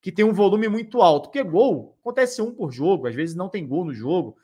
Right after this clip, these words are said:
acontece dois, três no máximo. Agora, desarme, passe, interceptação, duelo, isso acontece aos montes o jogo inteiro.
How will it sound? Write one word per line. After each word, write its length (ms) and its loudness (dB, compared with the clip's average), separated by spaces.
acontece 400 -4
dois, 280 0
três 240 -2
no 80 -10
máximo. 480 -4
Agora, 260 2
desarme, 640 -2
passe, 340 0
interceptação, 880 -6
duelo, 640 4
isso 140 -6
acontece 480 2
aos 180 0
montes 420 -2
o 100 -12
jogo 220 -2
inteiro. 460 -4